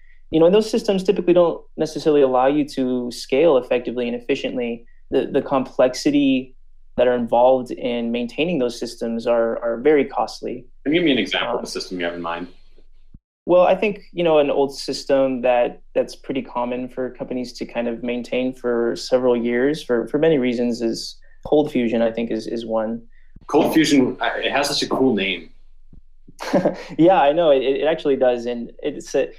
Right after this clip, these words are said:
Speaker 1: it's funny. They've, they've powered some really, really intense sites. Like, you'd, you'd be surprised.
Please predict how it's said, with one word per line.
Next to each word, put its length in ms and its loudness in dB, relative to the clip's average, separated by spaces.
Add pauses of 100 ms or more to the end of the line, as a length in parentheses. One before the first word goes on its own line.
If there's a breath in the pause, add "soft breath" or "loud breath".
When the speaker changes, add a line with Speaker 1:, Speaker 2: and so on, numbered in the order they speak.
(120 loud breath)
Speaker 1:
it's 140 -2
funny. 160 0
They've, 160 4
they've 140 -2
powered 340 2
some 420 -6
really, 440 -2
really 580 -6
intense 840 -10 (260)
sites. 480 -2 (120)
Like, 300 -6 (280)
you'd, 380 -6
you'd 160 -2
be 80 -2
surprised. 720 -4